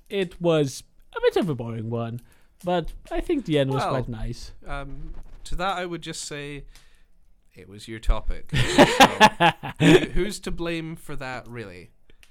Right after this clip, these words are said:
Speaker 1: I know, I know. It's my fault. <laughs> Anyway, uh, so more of this is to come with different topics,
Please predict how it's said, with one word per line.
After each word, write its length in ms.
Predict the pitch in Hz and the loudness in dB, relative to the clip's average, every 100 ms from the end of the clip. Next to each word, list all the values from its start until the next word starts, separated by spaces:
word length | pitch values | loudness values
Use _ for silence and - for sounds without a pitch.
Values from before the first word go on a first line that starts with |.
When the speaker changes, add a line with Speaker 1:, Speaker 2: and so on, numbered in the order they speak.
| - - - - 185 185 170 160 - | -20 -20 -20 -4 0 0 -2 -8 -2
Speaker 1:
I 200 | 180 180 | 2 2
know, 220 | 127 - | 2 -6
I 140 | 110 113 | -10 -10
know. 120 | 110 | -10
It's 220 | - - - | -14 -14 -8
my 120 | 110 | -8
fault. 400 | - - - - - - | -10 -16 -18 -20 -14 -6
<laughs> 300 | 220 - 165 - - - - - | -4 -2 -4 -4 -16 -16 -20 0
Anyway, 500 | 233 202 - 180 113 - - - - - - - | 6 6 6 -2 -6 -12 -16 -14 -16 -18 -20 -12
uh, 520 | - 147 147 143 143 147 | -2 0 2 0 0 -2
so 640 | - 170 160 160 160 160 | -4 0 6 8 8 6
more 440 | 160 180 196 220 220 | -2 0 4 6 6
of 160 | 202 | 4
this 420 | - 170 147 - - _ | 2 2 2 -4 -14 _
is 200 | - 170 175 | 0 0 0
to 100 | 170 | 0
come 420 | 175 165 170 170 - - - | 4 4 4 -2 -6 -20 -14
with 140 | 135 120 | -12 -2
different 340 | 139 - 139 | -2 0 0
topics, 680 | 151 139 - 139 - - - | 2 2 2 -2 -4 -14 -16